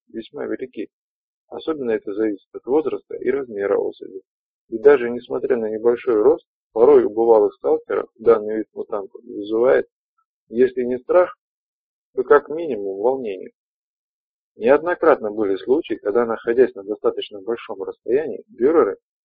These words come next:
вырывали из рук оружие, тогда повстречавшимся с ним приходилось несладко. Доподлинное происхождение бюреров неизвестно. Такие мутанты попадают под определение порождения зоны. Ходили слухи, что это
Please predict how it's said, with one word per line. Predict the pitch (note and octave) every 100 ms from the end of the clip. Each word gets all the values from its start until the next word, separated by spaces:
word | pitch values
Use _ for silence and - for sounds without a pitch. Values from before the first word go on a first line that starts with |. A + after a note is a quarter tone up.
| _
вырывали | A2 A2 A2+ A2+ D3 C3
из | - F#2+
рук | G#2+ B2+ C#3+
оружие, | C#3 A#2 F#2+ F#2 _ _ _
тогда | A2 B2 D#3
повстречавшимся | A#2+ - A#2+ A2+ D#3 E3+ - G2+ - G2+
с | B2
ним | A#2 G#2 _
приходилось | - G2+ G#2+ G#2 D#3 C#3 G2 _ -
несладко. | A#2+ A#2+ G#2+ F#2+ - - _ _ _ _ _ _ _ _
Доподлинное | - B2 B2+ F3 E3+ C3+ A2+ G#2+
происхождение | A#2 A2 - A#2+ B2 G2+ G2
бюреров | A#2 G2+ F2 -
неизвестно. | F#2+ A2 B2+ B2 G#2 - _ _ -
Такие | G#2 D#3+ D3
мутанты | C3 C3 E3+ - -
попадают | G#2 A2+ B2+ C#3+ -
под | A#2
определение | A#2+ A#2+ A#2+ C3 D3+ D#3+ A2 -
порождения | - A2 A2 C#3+ C#3 C3
зоны. | A2 F#2+ F#2 _ _ _ _ _ -
Ходили | A2+ C#3 D#3 -
слухи, | - G#3 - - _
что | _ -
это | D3+ - G2+